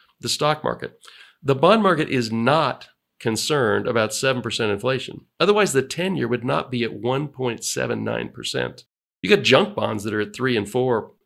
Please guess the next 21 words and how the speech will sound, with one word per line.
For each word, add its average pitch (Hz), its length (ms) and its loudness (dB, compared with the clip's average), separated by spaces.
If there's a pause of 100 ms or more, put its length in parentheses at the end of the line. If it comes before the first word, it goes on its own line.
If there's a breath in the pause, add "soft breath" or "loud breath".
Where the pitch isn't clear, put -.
(140)
and 110 180 -6 (320)
four 120 160 4
and 110 80 2
a 101 40 2
half 165 260 -2
percent. - 400 -8 (280)
So 147 240 4
right 156 300 4
now, 139 180 2
there's 123 280 2
no 131 340 0
evidence, - 720 -4 (220)
other 165 260 2
than 123 140 4
a 117 60 2
lot 117 280 2
of 107 100 -4
fear - 440 -2
and 127 100 0
concern 113 520 0
by 104 400 -2